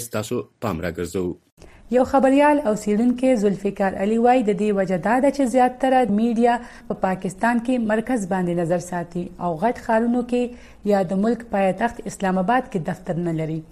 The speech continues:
Speaker 2: ځکه دوی دغه ښاریو او د دې مسلو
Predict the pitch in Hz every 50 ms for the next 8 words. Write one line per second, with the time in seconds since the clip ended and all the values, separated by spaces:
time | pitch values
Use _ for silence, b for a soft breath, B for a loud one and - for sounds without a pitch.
0 | B B B B B B - 214 262 262 262 262 262 262 262 254 220 185 226 220
1 | 208 180 208 208 202 202 202 - - 196 185 180 185 185 226 247 247 240 202 190
2 | 170 180 208 220 214 190 180 - - 185 202 240